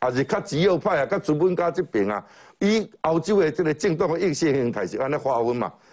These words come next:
但是你来看，民众党成立到即马，就完全是干那柯文哲迄支喙，迄支喙今仔日若 A 就是 A，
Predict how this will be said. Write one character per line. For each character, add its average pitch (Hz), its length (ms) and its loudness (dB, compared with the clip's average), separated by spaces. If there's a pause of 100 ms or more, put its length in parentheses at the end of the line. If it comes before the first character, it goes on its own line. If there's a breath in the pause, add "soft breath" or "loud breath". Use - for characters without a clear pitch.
(420 soft breath)
但 120 160 0
是 120 140 -2
你 151 80 0
来 151 100 2
看， 98 240 -4 (200)
民 180 240 2
众 202 200 2
党 185 220 0
成 - 420 -2
立 135 120 0
到 185 120 0
即 - 200 -6
马， 170 240 -2 (440 soft breath)
就 - 200 2
完 185 280 2
全 147 240 0
是 131 120 -4
干 147 160 -4
那 147 80 -2
柯 190 200 2
文 190 160 4
哲 139 140 2
迄 170 100 0
支 127 140 -4
喙， 104 260 -2 (380 soft breath)
迄 285 160 2
支 233 160 0
喙 170 200 0
今 208 140 0
仔 247 140 2
日 202 80 2
若 143 160 -2 (200)
A 214 360 0 (240)
就 120 80 -4
是 127 200 -4
A， 156 280 0